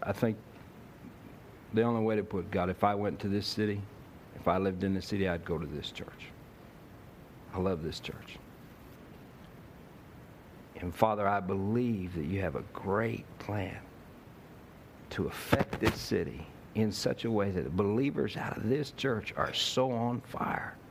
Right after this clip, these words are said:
And they're so, they're impacting their city so big that people just can't deny the God on the inside of them. So I pray, Father, that the words that I spoke today that were of you,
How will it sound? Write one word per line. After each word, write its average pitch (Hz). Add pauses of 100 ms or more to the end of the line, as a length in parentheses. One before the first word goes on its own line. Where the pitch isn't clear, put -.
(960)
And 113
they're 98
so, 135 (340)
they're 131
impacting 127
their 120
city 123
so 131
big 120
that 98
people 131
just 123
can't -
deny - (840)
the 87 (160)
God 92
on 92
the 90
inside 80
of -
them. - (2500)
So 98
I 107
pray, 110
Father, 101
that 90
the 95
words 113
that 113
I 95
spoke -
today 107
that -
were 98
of 95
you, 196